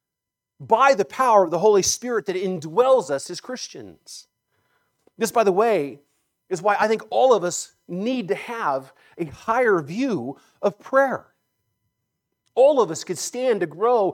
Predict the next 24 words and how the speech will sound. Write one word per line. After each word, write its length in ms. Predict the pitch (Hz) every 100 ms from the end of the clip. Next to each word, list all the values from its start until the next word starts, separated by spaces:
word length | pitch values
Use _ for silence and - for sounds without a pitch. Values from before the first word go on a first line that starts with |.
| - -
in 120 | 196
our, 200 | 180 170 - -
our 120 | 175
theology 560 | - 220 214 247 180 185
of 100 | 175
prayer. 200 | 262 240
In 80 | 185
fact, 160 | 190 220
I 80 |
would 160 | 247 208
say 280 | - 240 202
that 160 | 165 - _ -
if 160 | 196 -
all 260 | 214 254 254
of 100 | 175
us 240 | 143 -
had 260 | - 202 190
a 160 | 147 151
higher 380 | - 196 208 175
view 260 | 151 185
of 140 | 147 _
prayer, 380 | - 190 202 - _ -
we 120 | 180
would 140 | 160